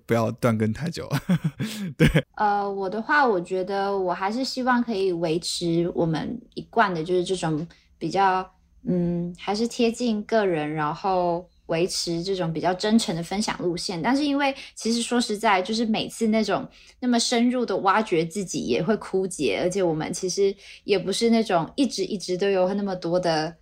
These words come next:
Speaker 2: 体悟的人，所以我会希望可能新的一年可以还是有更多，呃，外来想法的刺激。因为我们目前都还是以我们目前有共鸣的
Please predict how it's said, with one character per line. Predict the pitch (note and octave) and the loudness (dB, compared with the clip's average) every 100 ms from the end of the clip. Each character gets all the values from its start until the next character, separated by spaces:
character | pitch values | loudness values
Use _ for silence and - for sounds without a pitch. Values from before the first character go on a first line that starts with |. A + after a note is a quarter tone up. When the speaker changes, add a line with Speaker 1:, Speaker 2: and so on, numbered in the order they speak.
| _ | _
Speaker 2:
体 | - - E3 | -6 -4 -2
悟 | F#3+ G3+ | 0 0
的 | D#3+ | 0
人， | A2+ D#2+ G#1+ - | 0 0 -2 -6
所 | - F#3+ | -2 0
以 | F#3+ F#3+ - - | 0 0 -4 -10
我 | F#3+ | -2
会 | G3+ | 2
希 | A#3+ A3+ | 2 2
望 | A3 A3 | 2 2
可 | A3 F#3+ | 0 -2
能 | D#3+ | -4
新 | E3+ G#3 G#3 | -4 0 0
的 | F3+ | 0
一 | F#3 | -4
年 | F#3+ E3 | -6 -6
可 | G3 | -2
以 | F3+ | 0
还 | F3+ F3 | 0 -2
是 | F3+ | 0
有 | G#3 | 0
更 | F3 G#3 G3 | 0 -2 0
多， | F3+ E3 E3+ E3+ _ - | 2 2 2 -2 _ -10
呃， | C3 | -6
外 | B2+ G3+ | 0 2
来 | F#3 D#3 | 2 0
想 | E3+ E3 | -2 -4
法 | E3 C3+ | -2 -2
的 | G#2+ | -2
刺 | - - F3 | -4 -6 -6
激。 | D#3 - G3 - | -6 -10 -10 -6
因 | A#3 | 0
为 | C4 | 2
我 | |
们 | A3+ | 4
目 | A#3+ D4+ | 4 2
前 | B3 G3 | 0 2
都 | A3+ | 2
还 | G3 | 2
是 | F3 G#3+ | 0 -2
以 | - D#3+ C#3 - - | -2 -4 -4 -10 0
我 | F#3 | 2
们 | F3 E3 D#3+ F3 | 2 0 -4 -8
目 | - B3+ B3+ | -2 2 2
前 | - F3+ | 0 -2
有 | E3 D#3 | -2 0
共 | F#3+ F3+ | 0 0
鸣 | D#3+ D3+ | 0 0
的 | D3+ C#3+ C#3 | 0 0 -2